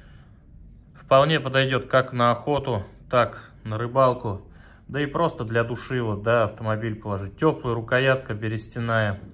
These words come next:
А, здесь идёт полностью стяжка, резьба скручена. Цена вопроса восемь пятьсот. Финочка.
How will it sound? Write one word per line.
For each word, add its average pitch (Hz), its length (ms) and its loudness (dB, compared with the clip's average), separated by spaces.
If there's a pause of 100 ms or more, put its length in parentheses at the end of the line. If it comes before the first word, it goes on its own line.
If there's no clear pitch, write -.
(1040)
А, 110 400 0 (380)
здесь 120 340 -4
идёт 107 240 -8
полностью 113 460 -4
стяжка, 131 580 0
резьба 107 540 2 (320)
скручена. 110 800 -8 (2000)
Цена 123 260 -4
вопроса 120 440 -2
восемь 113 360 -4
пятьсот. 101 480 -8 (2500)
Финочка. 131 560 0